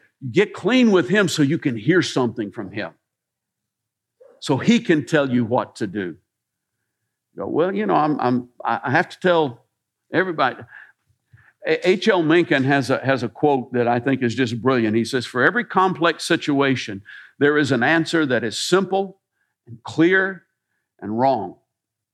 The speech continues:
You need to hear something from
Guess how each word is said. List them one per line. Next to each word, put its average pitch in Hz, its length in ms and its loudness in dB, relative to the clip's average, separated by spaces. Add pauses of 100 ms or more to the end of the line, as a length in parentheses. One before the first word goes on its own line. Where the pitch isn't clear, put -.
(3500)
You 143 140 4
need 170 600 2 (180)
to 139 120 -8
hear 143 320 4
something 123 600 -4
from 101 260 -12